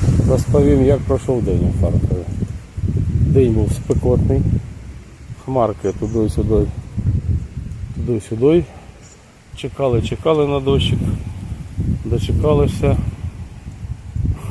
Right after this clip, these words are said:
Ну, вже майже сьома година вечора. Е, п'ятниця закінчилась, це файно. Відпрацювали тиждень, це дуже файно.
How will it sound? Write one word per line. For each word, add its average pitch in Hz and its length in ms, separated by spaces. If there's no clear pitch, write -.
Ну, 220 140
вже 156 400
майже 135 300
сьома 120 380
година 107 320
вечора. 80 460
Е, 90 120
п'ятниця 113 540
закінчилась, 117 680
це - 160
файно. 113 440
Відпрацювали 131 800
тиждень, 107 460
це 117 140
дуже 113 300
файно. 135 440